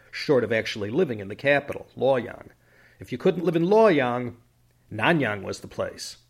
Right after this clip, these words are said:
This is late second century China. Nanyang and its Bai River and beautiful landscape was a rather cultured place to live, and it attracted the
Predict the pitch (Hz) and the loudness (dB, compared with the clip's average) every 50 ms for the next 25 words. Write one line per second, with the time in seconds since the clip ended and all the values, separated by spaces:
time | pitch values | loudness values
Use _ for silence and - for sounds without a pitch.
0 | - - 131 - - 113 98 - - _ _ _ - 120 123 117 113 113 - - | -10 -10 -8 -8 -8 -8 -10 -10 -16 _ _ _ -6 -2 -2 0 0 -2 -4 -10
1 | _ _ - - - 131 - - 101 - - 120 107 - - 95 87 90 - - | _ _ -10 -6 -4 -4 -4 -4 -6 -4 -4 -4 -4 -4 -8 -8 -8 -8 -8 -10
2 | 90 87 85 82 - - _ _ _ _ _ _ _ _ _ _ _ _ - _ | -10 -10 -14 -18 -20 -20 _ _ _ _ _ _ _ _ _ _ _ _ -20 _
3 | _ - 131 151 190 226 254 240 190 147 131 127 123 135 139 120 135 151 147 - | _ -2 2 4 6 6 6 6 4 4 2 2 0 -2 -2 0 0 0 0 -2
4 | - - - 101 113 135 143 110 101 110 120 117 127 127 123 123 123 117 117 120 | -6 -6 -4 -2 0 0 -2 0 0 -2 0 0 2 2 2 2 2 0 -2 -4
5 | 127 - - - - - - _ - 113 110 113 139 147 143 - 139 123 117 113 | -6 -12 -14 -20 -20 -20 -20 _ -14 -8 -4 -2 0 0 2 2 0 0 2 2
6 | 113 110 113 113 - - - - 117 - - - 190 160 185 202 294 320 311 285 | 0 0 0 -2 -6 -6 -2 0 0 0 0 -2 -4 -4 -4 -4 -4 -4 -4 -4
7 | 269 233 233 233 - - - - 180 220 214 - - 214 202 202 208 - - - | -2 -2 -2 -2 -4 -2 0 0 0 0 0 -2 -2 -2 0 -2 -2 -6 -6 -2
8 | 147 160 202 - - - 170 151 151 - 220 185 - - 127 135 131 147 143 143 | 0 0 0 0 0 0 2 2 4 4 4 2 0 -2 -2 -2 0 -2 -2 -2
9 | - - 170 214 233 226 - - 143 127 110 123 127 120 120 123 123 | 0 0 0 0 0 -2 -2 -2 -2 -2 -2 -2 -4 -2 -4 -6 -8